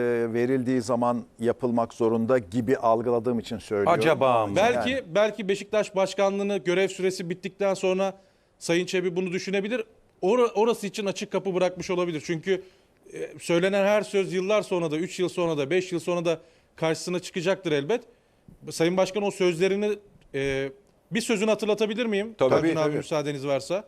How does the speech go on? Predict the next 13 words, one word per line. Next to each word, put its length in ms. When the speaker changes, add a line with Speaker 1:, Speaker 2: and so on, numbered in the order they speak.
Speaker 2:
Tabii. 240
Speaker 3:
Fikret 320
Orman 360
döneminde, 380
o 120
dönemin 340
başkanı 340
Fikret 340
Ormanken 580
biz 140
Sayın 320
Ahmet 360
Durçebi'ye 580